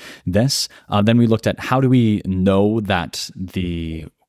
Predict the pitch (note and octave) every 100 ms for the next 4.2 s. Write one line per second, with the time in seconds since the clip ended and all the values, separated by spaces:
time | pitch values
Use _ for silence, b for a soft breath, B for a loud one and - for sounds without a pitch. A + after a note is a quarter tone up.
0 | - A2 A2 A2 G#2 F#2+ G2 G#2 G2 F2+
1 | F2 G2 G2 F2+ E2+ F2 A2 G#2 E2+ E2+
2 | F2 F2+ F2+ F#2+ E2 F2+ F2+ - E2 D#2
3 | E2 C3 D3+ - F2+ - G#2+ G2 F2+ F2+
4 | E2+ -